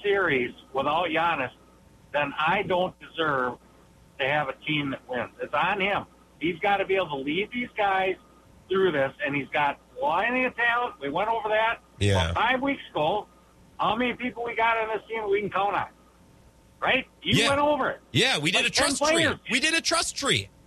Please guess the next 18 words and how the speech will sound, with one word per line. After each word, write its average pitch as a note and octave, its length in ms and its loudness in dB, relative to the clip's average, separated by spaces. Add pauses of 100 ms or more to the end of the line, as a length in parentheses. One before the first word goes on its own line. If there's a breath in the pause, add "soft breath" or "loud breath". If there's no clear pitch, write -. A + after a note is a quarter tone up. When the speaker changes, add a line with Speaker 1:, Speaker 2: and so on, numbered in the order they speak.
(260)
Speaker 1:
Yeah. A3+ 280 2 (1300)
All F#3 140 2
he's C4+ 100 -2
gotta C#4+ 220 2
do D4 120 2
is C#4+ 100 -2
look C#4 160 -4
at C#4 80 -6
the A3+ 80 -8
trust C#4 360 -2
tree. C4 160 -2
We A#3+ 140 -2
might C4 240 2
have C4+ 200 -2
to G3+ 160 -18
send C4 200 0
him B3 100 -2
that A3 180 0